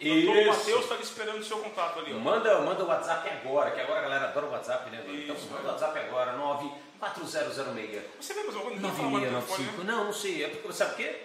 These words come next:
Speaker 2: Aliás, eu sei.
Speaker 1: Cagão.
Speaker 2: É isso, cagão.
Speaker 1: Cagão.
Speaker 2: Porque na hora que você fala, você vai falar com outro ser humano. Aí morre de medo. Será que ele vai falar do
Speaker 1: Perfeito.
Speaker 2: jeito? É, isso é outro problema, tá vendo?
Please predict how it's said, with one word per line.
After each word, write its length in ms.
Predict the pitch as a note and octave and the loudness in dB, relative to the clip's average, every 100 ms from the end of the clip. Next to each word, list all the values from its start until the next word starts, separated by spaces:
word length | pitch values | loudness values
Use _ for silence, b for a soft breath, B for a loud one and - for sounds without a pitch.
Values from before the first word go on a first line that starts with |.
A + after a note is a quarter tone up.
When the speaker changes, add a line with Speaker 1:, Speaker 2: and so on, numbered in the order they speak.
| - | -12
Speaker 2:
Aliás, 280 | A2+ G#2 G#2 | -8 -8 -8
eu 60 | A3 | -8
sei. 360 | - F3 - | -6 -4 -4
Speaker 1:
Cagão. 280 | F3 D3+ D#3+ D#3+ D#3 - | -6 -6 -6 -8 -12 -6
Speaker 2:
É 140 | G3+ | -2
isso, 240 | A3 A#3+ - | -2 -4 -6
cagão. 480 | A#3 C#3 E3 F#3+ - - | -4 -2 -2 -4 -8 -12
Speaker 1:
Cagão. 240 | C#3 D3+ E3+ | -12 -10 -6
Speaker 2:
Porque 240 | A3+ A3 | 0 4
na 80 | A3 | 6
hora 120 | A#3 | 6
que 40 | A3 | 4
você 60 | F3+ | 0
fala, 640 | - F3+ A#3 E3+ - - - | 2 2 4 2 -2 -6 -6
você 400 | G3 G3+ F3+ D3 | -2 -2 -2 0
vai 140 | F#3 | 2
falar 160 | F#3+ F#3+ | 2 0
com 120 | G3 | -2
outro 120 | G3 | -2
ser 80 | G#3 | -2
humano. 400 | G3 E3 F#3 D3 | -2 0 0 0
Aí 140 | E3 G3 | 0 4
morre 220 | F#3+ F#3+ | 6 6
de 80 | F#3+ | 2
medo. 260 | E3 - | -2 -2
Será 140 | G#3 F#3+ | -2 -2
que 80 | |
ele 80 | E3+ | 0
vai 180 | D#3+ E3+ - - | 2 2 0 -4
falar 140 | D#3+ D#3 | 2 4
do 80 | - | 2
Speaker 1:
Perfeito. 260 | - - | -4 -6
Speaker 2:
jeito? 160 | A#3 A3+ | -6 -6
É, 60 | C#3 | -8
isso 220 | C#3 - | -10 -8
é 40 | - | -8
outro 160 | - | -6
problema, 400 | - D3 C#3 B2 | -6 -4 -4 -4
tá 120 | A#2+ B2 | -6 -4
vendo? 220 | - | -4